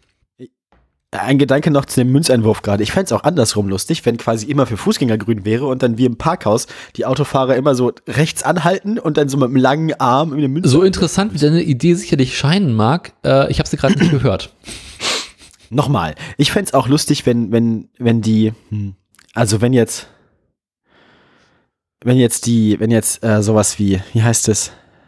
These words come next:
Speaker 1: Ach Mensch. Ähm.
Speaker 2: Geldeinwurf.
Speaker 1: Ja, genau. Wenn, wenn, wenn nämlich, wenn nämlich,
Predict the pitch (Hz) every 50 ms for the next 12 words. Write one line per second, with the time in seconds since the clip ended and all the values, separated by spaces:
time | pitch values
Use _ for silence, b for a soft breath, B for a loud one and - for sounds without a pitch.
0 | b b b - - - 101 98 90 92 92 - - _ _ _ B B B B
1 | B B B B B B B B B _ _ _ _ _ _ - 113 107 104 101
2 | 101 98 98 98 98 98 101 - _ _ _ _ _ _ _ _ _ _ - 123
3 | - 127 117 104 104 101 98 101 - - _ _ _ _ _ _ _ _ _ _
4 | _ _ _ _ _ _ _ _ _ _ _ _ _ _ _ _ _ _ _ _
5 | _ _ _ _ _ _ _ - 156 160 143 117 - _ _ - 160 151 156 156
6 | 135 113 - B B B B B - - 156 147 135 120 131 143 139 131 - 143
7 | 131 139 160 151 147 139 143 139 131 131 - - - 135 135 139 135 127 131 123
8 | 123 123 - - -